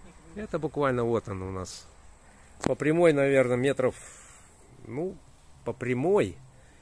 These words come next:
Speaker 2: до первой, до первой ветки будет метров семьдесят. А до густого леса, наверное, сто метров.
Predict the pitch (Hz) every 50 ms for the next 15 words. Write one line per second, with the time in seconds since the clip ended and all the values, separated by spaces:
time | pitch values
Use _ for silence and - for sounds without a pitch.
0 | - - - - - - 101 113 - - - 135 135 127 120 120 117 117 123 123
1 | 120 123 117 - 131 123 113 120 117 117 123 120 107 - - - - 107 - -
2 | - - - - - - - - - - - - - - - - 127 139 131 127
3 | - 120 117 123 117 - 113 98 - - - 120 110 104 101 95 98 - - -
4 | 95 - - - - - - - - - - - - - - - - - 113 113
5 | 110 107 127 123 123 120 120 120 107 120 123 - - - 190 175 139 117 110 107
6 | 95 - - - 101 110 117 131 131 120 113 98 - - - - - 101 92 90
7 | 90 87 82 - - - -